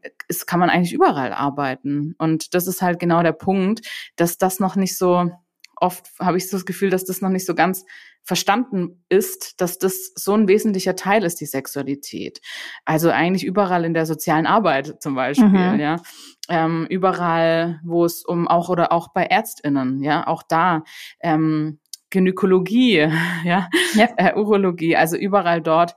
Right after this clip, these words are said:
Speaker 1: ähm, braucht es halt eigentlich aus meiner Sicht noch mehr, mm, ja, noch mehr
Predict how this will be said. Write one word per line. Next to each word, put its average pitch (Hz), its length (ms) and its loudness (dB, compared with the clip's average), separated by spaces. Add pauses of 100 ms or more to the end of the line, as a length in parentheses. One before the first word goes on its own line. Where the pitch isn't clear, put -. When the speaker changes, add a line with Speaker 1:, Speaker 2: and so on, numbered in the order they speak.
(320)
Speaker 1:
ähm, 170 460 -2
braucht 170 360 0
es 175 140 -10
halt 165 280 -4
eigentlich 185 400 -4
aus 175 100 -6
meiner 175 240 -2
Sicht 175 240 -10
noch 160 200 -4
mehr, 170 600 0 (640)
mm, 160 560 -2 (340)
ja, 175 320 0 (400)
noch 165 220 -2
mehr 185 480 4